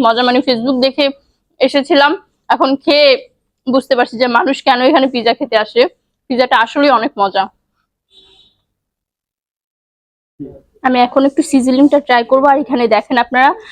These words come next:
আহ, এখানে দেওয়া হচ্ছে ক্যাপসিকাম প্লাস হচ্ছে গাজর, আর চিকেনের কোয়ান্টিটি কিন্তু এখানে অনেক বেশি।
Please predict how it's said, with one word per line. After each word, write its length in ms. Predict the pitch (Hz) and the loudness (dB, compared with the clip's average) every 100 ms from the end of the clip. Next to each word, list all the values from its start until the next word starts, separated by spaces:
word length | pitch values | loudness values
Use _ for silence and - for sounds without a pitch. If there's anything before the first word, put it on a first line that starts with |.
| - - | -20 -6
আহ, 220 | - 233 220 | 0 2 2
এখানে 340 | 233 285 277 | 2 2 2
দেওয়া 240 | 269 262 | 4 4
হচ্ছে 220 | 269 262 269 | 2 -2 -2
ক্যাপসিকাম 640 | 247 240 - 240 247 247 | 0 0 -4 -2 -2 0
প্লাস 260 | 233 233 | -2 -2
হচ্ছে 200 | 240 - | -6 -4
গাজর, 380 | 240 214 214 277 | 0 0 2 2
আর 260 | 247 214 214 - | 4 2 0 -6
চিকেনের 680 | 277 294 294 302 285 277 | -2 0 2 2 4 2
কোয়ান্টিটি 440 | 254 247 233 - 247 | 2 0 0 -4 -4
কিন্তু 260 | 254 - | -4 -2
এখানে 240 | 262 240 240 | -2 2 0
অনেক 300 | 208 233 220 | 0 -2 -2
বেশি। 280 | 277 330 | -2 0